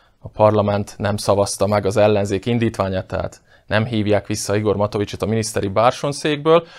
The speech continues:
Voltak azért itt érdekes dolgok, például ki hogy szavazott, ki hogy nem szavazott, de mielőtt erre rátérnénk,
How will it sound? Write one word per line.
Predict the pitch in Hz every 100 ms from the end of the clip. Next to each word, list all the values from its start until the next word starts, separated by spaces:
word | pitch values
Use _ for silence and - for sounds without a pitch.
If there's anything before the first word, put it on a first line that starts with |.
| -
Voltak | 196 269 -
azért | 127 123
itt | 113
érdekes | 117 127 120 107
dolgok, | 113 113 110 110
például | 110 110
ki | 107 123
hogy | 123 110
szavazott, | - 104 107 104 -
ki | 139
hogy | 127 104
nem | 107 107
szavazott, | 110 123 123 143 147
de | 127
mielőtt | 127 120
erre | 170 190
rátérnénk, | 113 110 110 104 98 101